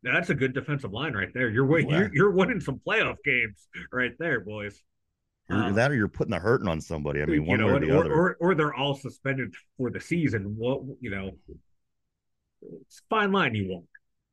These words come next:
Speaker 1: Uh, how much better is Bosa than Watt? Nah, I, I think Watt's better than Bosa.
Speaker 2: <coughs> You know what? I, what I, I, I kind of agree with you, but I kind of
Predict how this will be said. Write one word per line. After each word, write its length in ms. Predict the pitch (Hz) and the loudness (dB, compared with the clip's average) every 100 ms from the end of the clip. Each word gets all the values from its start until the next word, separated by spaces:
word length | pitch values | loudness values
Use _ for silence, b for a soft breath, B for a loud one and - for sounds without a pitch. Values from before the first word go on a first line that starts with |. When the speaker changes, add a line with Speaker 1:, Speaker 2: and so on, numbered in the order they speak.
| _ _ - | _ _ -14
Speaker 1:
Uh, 140 | - - - | -14 -14 -4
how 140 | 139 147 | 2 4
much 220 | 139 - | 2 0
better 260 | 131 135 131 | 2 4 2
is 100 | 104 | 0
Bosa 360 | 123 127 135 | -2 -2 -2
than 160 | 117 107 | -4 -4
Watt? 300 | 107 131 - _ _ _ _ _ - | -6 -6 -8 _ _ _ _ _ -4
Nah, 360 | 135 165 170 170 - _ _ | 0 2 0 -2 -12 _ _
I, 280 | 120 - 120 | -12 -6 -4
I 20 | |
think 200 | 131 131 | -2 -2
Watt's 240 | 107 117 - | -2 -4 -6
better 240 | 113 113 98 | -4 -2 -2
than 140 | 92 | -6
Bosa. 400 | 95 95 - 80 - _ _ _ _ _ _ _ _ _ _ _ _ | -12 -14 -16 -18 -20 _ _ _ _ _ _ _ _ _ _ _ _
Speaker 2:
<coughs> 580 | 208 - - - 740 - _ _ _ _ _ _ _ _ _ _ _ _ | 2 4 2 2 2 0 _ _ _ _ _ _ _ _ _ _ _ _
You 80 | 123 | 2
know 80 | 156 | 6
what? 120 | 175 | 6
I, 200 | 151 123 | 6 4
what 160 | 131 127 | 4 4
I, 260 | 131 123 | 4 4
I, 140 | 123 - 55 64 | 2 0 -8 -8
I 60 | 92 | -4
kind 300 | 120 123 143 | 0 0 2
of 80 | |
agree 280 | 98 80 90 | 0 0 0
with 120 | 87 92 | 0 -2
you, 60 | |
but 80 | 90 | 0
I 140 | 95 | 2
kind 280 | 87 107 110 | 2 -2 0
of 140 | 104 | 0